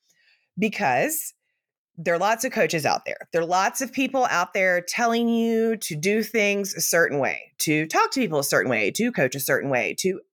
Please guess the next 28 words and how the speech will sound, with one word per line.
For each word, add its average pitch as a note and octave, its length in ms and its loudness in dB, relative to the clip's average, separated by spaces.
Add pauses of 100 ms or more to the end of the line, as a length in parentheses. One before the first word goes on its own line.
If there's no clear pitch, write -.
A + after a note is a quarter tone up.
(100)
um, D3+ 440 2
market C#4 360 2
a F#3+ 60 0
certain E3+ 300 0
way, C#3+ 260 2
to A2 220 0
sell E3+ 380 2
a D3+ 60 0
certain B2+ 320 -2
way, B2 180 2
to C4 180 -2
close G4 340 0
a C4 60 -4
certain C#3+ 320 0
way, C3 280 0 (220)
to B3 100 2
Zoom D4 380 2
a D4 60 -2
certain C4+ 320 0
way, G#3+ 400 0 (260)
to G3 80 -8
podcast E3+ 580 0
a - 60 -2
certain D#3 320 0
way, C#3 300 2
you F3+ 340 -4
name G3 280 0
it. F3 200 0